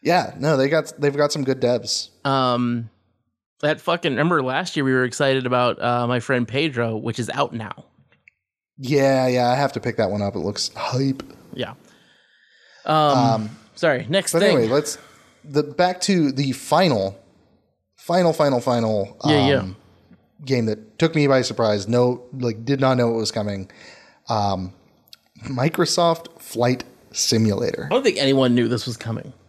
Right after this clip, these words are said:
Speaker 2: I think this was, like, a fucking, like, Microsoft was just like, "Remember airplanes?"
Speaker 1: Yeah. And I mean,
Speaker 2: <laughs>
Speaker 1: I, I worked at Microsoft in the era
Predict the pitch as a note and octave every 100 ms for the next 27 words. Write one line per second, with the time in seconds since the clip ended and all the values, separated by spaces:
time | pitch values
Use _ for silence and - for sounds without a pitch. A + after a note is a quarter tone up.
0 | _ _ - C3+ E3 D#3+ D#3+ C3 C#3 A#2
1 | - - C#3 C#3 B2+ B2 A#2 C3+ B2 C#3
2 | B2+ B2+ A2+ B2+ A#2+ B2 C3 C3+ A#2+ G2+
3 | - A#2 A2 C3 C3+ D3 - - _ _
4 | _ _ _ - E3 F#3+ G2 - _ _
5 | _ _ _ F3+ E3 E3+ F#3 F3+ E3 -
6 | - D#3 D#3 F3 A#3 G#3+ E3 E3 D3+ E3
7 | D3 D3+ C#3+ C#3 C#3+ C3 A#2+